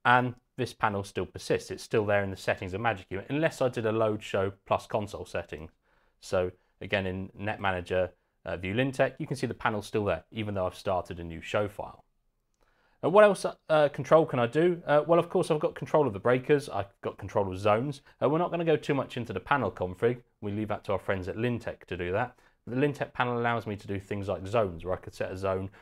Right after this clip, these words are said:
uh, to group breakers together, for example. And you can do that via the web interface that they've got. Uh, but we've added shortcuts in our execute window. And here's one I made earlier.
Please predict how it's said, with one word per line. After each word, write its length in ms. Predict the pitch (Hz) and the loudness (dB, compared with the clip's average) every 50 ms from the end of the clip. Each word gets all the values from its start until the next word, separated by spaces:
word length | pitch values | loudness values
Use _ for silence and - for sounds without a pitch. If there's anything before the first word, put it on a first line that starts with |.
| _ _ - | _ _ -6
uh, 140 | 95 90 90 | -4 -4 -4
to 100 | - 95 | -6 -8
group 320 | 90 - 101 98 - _ | -8 -6 -6 -6 -6 _
breakers 340 | - 95 92 92 - 95 - | -4 -4 -4 -4 -8 -10 -10
together, 380 | - - 92 107 104 92 85 78 | -6 -2 0 0 0 0 -2 -6
for 140 | - - | -10 -10
example. 520 | 82 80 87 92 85 80 80 - - 82 87 | -12 -10 -6 -6 -6 -6 -6 -8 -10 -12 -10
And 140 | 135 135 147 | -8 -6 -6
you 60 | 170 | -4
can 120 | - 180 | -4 -2
do 120 | 160 165 143 | 0 0 2
that 220 | 131 123 - 113 | 2 0 -2 0
via 200 | 113 104 101 92 | 0 0 0 0
the 80 | 92 92 | -2 -2
web 220 | 107 101 92 82 | -2 -2 -2 -4
interface 500 | 85 82 - 85 - 87 80 85 - - | -8 -12 -14 -12 -8 -8 -8 -8 -10 -12
that 80 | - - | -12 -12
they've 200 | 78 76 76 - | -12 -12 -12 -12
got. 180 | - - - - _ _ _ _ _ _ _ _ _ _ _ _ _ _ - | -12 -14 -14 -14 _ _ _ _ _ _ _ _ _ _ _ _ _ _ 0
Uh, 60 | 127 | 2
but 180 | 127 147 151 160 | 4 4 4 2
we've 160 | 226 247 226 | 2 4 6
added 220 | 214 190 185 170 160 | 6 6 4 2 0
shortcuts 600 | - - 214 180 - - - 110 110 - - - | 2 2 2 2 2 2 0 0 0 0 -6 -10
in 140 | - 117 | -4 0
our 120 | 123 135 185 | 2 2 2
execute 380 | - - - - 120 - 95 | 2 -2 -6 -12 -8 -8 -6
window. 380 | 85 90 87 78 - 73 73 - - _ - | -6 -6 -6 -6 -8 -12 -14 -16 -18 _ -10
And 100 | 113 120 | -8 -6
here's 260 | 120 117 175 190 180 | -2 0 0 0 0
one 160 | 156 151 135 131 | 0 0 2 2
I 60 | 117 | 2
made 240 | 110 104 95 92 98 | 2 0 0 0 0
earlier. 400 | 92 92 95 104 143 170 165 | 0 0 0 0 -2 -2 -4